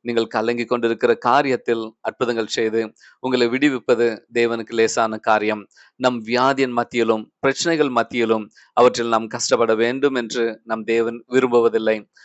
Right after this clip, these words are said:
அவற்றை மாற்ற வல்லவர் அவரே என்று விசுவாசம் நம் உள்ளத்தில் வரும்போது, இயற்கைக்கு அப்பாற்பட்ட விதத்தில் அற்புதம் செய்து தேவன் நம்மை மகிழ்ச்சிக்குள்ளாக்குவார். கர்த்தர் அற்புதம் செய்யும் போது மற்றவர்கள் வியப்புக்குள்ளாகி,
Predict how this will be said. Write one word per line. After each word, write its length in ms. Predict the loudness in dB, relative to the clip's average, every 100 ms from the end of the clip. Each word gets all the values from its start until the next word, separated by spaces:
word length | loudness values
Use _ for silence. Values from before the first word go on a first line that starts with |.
| _
அவற்றை 360 | 2 2 2 2
மாற்ற 380 | 2 2 0 2
வல்லவர் 420 | 4 4 4 4
அவரே 440 | 4 4 0 -2
என்று 500 | -6 -10 -4 -4 -4 -10
விசுவாசம் 520 | -6 0 0 0 -6
நம் 180 | -6 -4
உள்ளத்தில் 360 | 0 0 0
வரும்போது, 600 | 0 0 2 2 2 0 _ _ _
இயற்கைக்கு 520 | 4 4 4 -2 0
அப்பாற்பட்ட 480 | 0 0 0 0 0
விதத்தில் 540 | 4 2 2 -4 -4 _ -8
அற்புதம் 420 | -4 -2 -2 -2
செய்து 460 | 0 2 0 -4 _ -20 _
தேவன் 340 | 4 4 4
நம்மை 240 | -2 -2 -2
மகிழ்ச்சிக்குள்ளாக்குவார். 1080 | -2 -4 -6 -6 0 2 2 4 4 4 2 _ _ -4
கர்த்தர் 340 | -2 2 2
அற்புதம் 400 | 2 0 -2 -2
செய்யும் 260 | -4 -2 4
போது 380 | 4 4 0 -8 _
மற்றவர்கள் 560 | -4 -2 2 2 2 0
வியப்புக்குள்ளாகி, 960 | 0 0 0 -2 -4 0 0 -2 -6